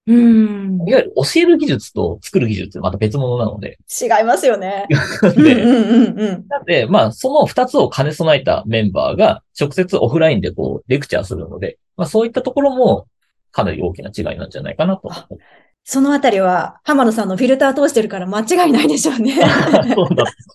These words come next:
Speaker 2: ちょっと、だ-、手前味噌になっちゃうんですけど、まあ、
Speaker 1: いえいえいえ。
Speaker 2: そう。
Speaker 1: うーん、なるほど。そしてその他にも、まあ、いろんな強みあると思うんですけど、
Speaker 2: そうですね。
Speaker 1: どうですか？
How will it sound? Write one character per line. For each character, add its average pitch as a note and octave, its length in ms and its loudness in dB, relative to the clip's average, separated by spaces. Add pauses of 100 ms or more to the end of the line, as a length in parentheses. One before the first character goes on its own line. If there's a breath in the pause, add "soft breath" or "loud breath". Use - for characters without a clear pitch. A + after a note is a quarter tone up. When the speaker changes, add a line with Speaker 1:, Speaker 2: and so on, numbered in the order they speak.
(160)
Speaker 2:
ち F3+ 60 -4
ょ E3 40 2
っ - 20 -6
と、 A#2 180 -4
だ-、 A#2 160 4
手 C#3 100 0
前 C#3+ 160 4
味 D3+ 80 -4
噌 C#3 100 -2
に G2 60 0
な F#2+ 60 -2
っ F#2 40 -6
ち F2 60 -8
ゃ F#2 40 -4
う - 20 -6
ん - 20 -6
で - 20 -12
す F2+ 60 -14
け G#2 60 -8
ど、 G2 140 0
ま C4+ 80 6
あ、 C#4+ 40 4
Speaker 1:
い - 20 4
え C#4+ 120 4
い B3 100 2
え G#3 200 0
い G3 40 -4
え。 E3 320 -4 (500)
Speaker 2:
そ G3 60 -8
う。 G#3 40 -8
Speaker 1:
う A3 40 4
ー A#3+ 140 6
ん、 D4+ 600 4
な C4 160 0
る C4+ 140 2
ほ C4 200 0
ど。 A#3 720 2 (380 loud breath)
そ - 160 -8
し - 120 -8
て F4 120 -2
そ D#4 120 0
の E4+ 140 2
他 F#4+ 260 0
に F#3 100 -4
も、 F#3 720 2 (100)
ま A3+ 120 2
あ、 G3+ 40 0
い G3+ 60 -2
ろ G#3+ 140 2
ん - 20 4
な A3 100 4
強 A3 220 0
み G#3 100 -2
あ G3 120 0
る F#3+ 120 -4
と F3+ 80 -8
思 F3 160 -2
う - 20 0
ん E3+ 40 0
で E3 100 -2
す E3+ 100 -8
け E3+ 120 -4
ど、 F#3 560 0
Speaker 2:
そ - 0 -
う - 0 -
で - 40 -20
す - 40 -20
ね。 - 60 -8
Speaker 1:
ど G3+ 80 -2
う F#3+ 40 -2
で F3 140 0
す E3+ 80 -8
か？ G3+ 340 -4